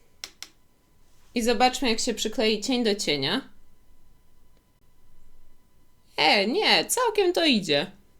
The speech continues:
Trzeba po prostu z nimi trochę pracować techniką wklepywania, a nie aż takiego rozcierania.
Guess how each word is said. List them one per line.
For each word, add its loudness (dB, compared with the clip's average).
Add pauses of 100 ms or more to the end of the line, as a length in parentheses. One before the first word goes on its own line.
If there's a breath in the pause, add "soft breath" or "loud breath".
(540)
Trzeba 0
po -6
prostu -2
z 0
nimi 0
trochę 0
pracować -2
techniką -2
wklepywania, 0 (360 loud breath)
a 0
nie 4
aż -2
takiego 0
rozcierania. 2